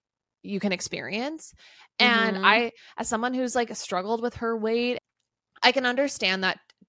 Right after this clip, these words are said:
Speaker 1: to, you know, to the gr-, degree of my own experience. And I
Speaker 2: Yeah.
Speaker 1: just, I guess I wanna champion people doing anything that makes them feel better about themselves, like, period, <laughs> full stop.
Speaker 2: Honestly, hearing her talk about her experience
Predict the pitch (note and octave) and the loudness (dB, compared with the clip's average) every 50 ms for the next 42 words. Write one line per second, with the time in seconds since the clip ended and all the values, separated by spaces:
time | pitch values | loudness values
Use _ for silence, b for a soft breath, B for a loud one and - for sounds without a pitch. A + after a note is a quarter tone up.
0 | _ _ - A3 F#3 E3+ - - F#3+ F#3+ F3 F3+ - G3 F3+ F#3+ F3+ - F#3 - | _ _ -8 -8 -8 -8 -10 -6 -4 -4 -4 -4 -6 -4 -4 -4 -4 -4 -12 -20
1 | _ _ - G3 F3 F#3+ E3+ E3+ F3 E3+ E3 D#3+ E3 D3+ D#3+ E3+ E3+ - - - | _ _ -8 -4 -2 0 0 0 0 0 0 0 0 0 -2 -4 -6 -8 -10 -10
2 | - D3+ C3+ D3+ D#3 D#3 - - - - B B B B B B - G#3 G3+ G3 | -10 -8 -8 -8 -10 -10 -12 -16 -18 -20 B B B B B B 4 4 4 6
3 | G3 D#3+ G#3 - - A3 G#3+ G3+ - - B B B B B B B B _ _ | 6 4 4 4 4 2 -2 -2 -8 -14 B B B B B B B B _ _
4 | _ _ _ _ G#3 G#3+ A3 G#3+ G3+ A3+ G#3 G#3+ - B3 A#3+ A#3 A3+ A3 G#3+ - | _ _ _ _ 6 6 6 6 4 2 2 2 2 0 0 0 0 -2 -2 -2
5 | - - F3+ F3 F3 F3 A3+ A3+ A3+ A3+ A3+ G#3+ G#3+ A3 - G3+ G3 F#3+ F#3 F3 | -2 -2 -2 -2 -2 -4 -4 -4 -4 -4 -4 -4 -6 -6 -4 -4 -6 -4 -4 -4
6 | F3 F#3 F3+ - D#3 E3 F#3 G3+ - C4+ C#4 C4+ A#3+ G3 F3 F#3 E3 F3+ - - | -2 -2 -2 -4 -4 -4 -4 -4 -4 -4 -2 -2 -2 -2 -2 -2 -4 -4 -4 -6
7 | G3 F#3 - G3 F3+ - - - C3+ D3 C#3+ - D3+ - - D#3+ F3+ - - - | -6 -4 -4 -6 -6 -6 -6 -8 -6 -6 -6 -8 -10 -12 -12 -12 -12 -10 -8 -8
8 | F3+ E3 - G3+ - - - G3 G3 - - - _ - - F#3+ F3 F3 F3 G3 | -8 -8 -8 -10 -8 -2 0 0 0 -2 -4 -14 _ -4 -2 -2 0 2 0 0
9 | - F#3 - - G3+ - - - G#3 D3+ - - - - - _ _ _ _ _ | 0 0 -2 -4 -4 -2 -2 0 0 0 0 -4 -8 -10 -14 _ _ _ _ _
10 | _ _ - G#3 G3 G#3 A#3+ - - - D#4 D#4+ D#4 - - A3+ F#3+ D#3+ E3 A#3+ | _ _ 2 2 4 4 0 -2 -2 0 0 0 0 -2 -2 0 0 0 0 -2
11 | D4+ F4 D#4 F4+ A4+ A4 - - - - - F3 - - G3 G#3+ A3+ - - - | -4 -4 -2 -2 -2 -2 -4 -4 -6 -6 -6 -6 -8 -6 -4 -4 -4 -4 -10 -12
12 | - - E3 D#3 E3 F#3 - - - - - - - - F3 E3 F3 G#3+ B3 - | -10 -8 -6 -6 -8 -8 -10 -10 -10 -10 -10 -10 -10 -10 -8 -6 -6 -6 -4 -4
13 | - - | -6 -6